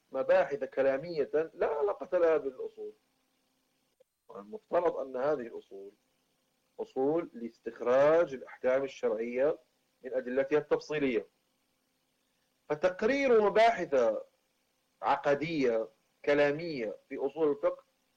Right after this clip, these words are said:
هو مبحث خ-، يعني أجنبي عن هذا العلم. ومع هذا فكثير من كتب الأصول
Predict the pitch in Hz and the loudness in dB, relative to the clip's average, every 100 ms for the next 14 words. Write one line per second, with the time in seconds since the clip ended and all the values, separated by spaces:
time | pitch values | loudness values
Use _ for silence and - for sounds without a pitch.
0 | _ 440 453 269 262 - 233 226 - - | _ -2 0 0 -2 -2 -4 -6 -8 -10
1 | 196 208 202 202 175 202 208 240 175 143 | -4 -4 -2 -2 -2 -6 -4 0 2 2
2 | 131 113 104 - - _ _ _ - 226 | 2 0 -2 -6 -8 _ _ _ -2 2
3 | 196 208 196 127 107 - _ _ _ _ | 4 4 4 2 -2 -8 _ _ _ _
4 | - 175 170 165 196 208 185 151 131 135 | -2 0 2 0 -2 -2 -2 -2 -2 -4
5 | 175 147 - 185 151 123 113 107 139 160 | -8 -8 -10 -8 -6 -6 -6 -6 -4 -2
6 | 160 160 160 160 | 0 0 0 -4